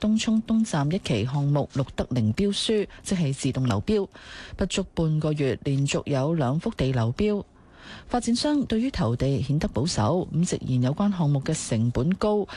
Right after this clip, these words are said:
計唔掂數。亦都有發展商認為最緊要係穩陣。呢個項目係港鐵超過十年嚟再錄得零標書嘅個案。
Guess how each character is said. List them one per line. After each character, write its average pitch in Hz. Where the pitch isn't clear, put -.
計 160
唔 127
掂 135
數。 160
亦 190
都 180
有 139
發 143
展 147
商 196
認 143
為 107
最 151
緊 147
要 156
係 151
穩 117
陣。 123
呢 175
個 165
項 143
目 135
係 202
港 202
鐵 240
超 -
過 220
十 -
年 127
嚟 123
再 -
錄 165
得 240
零 107
標 202
書 202
嘅 175
個 151
案。 147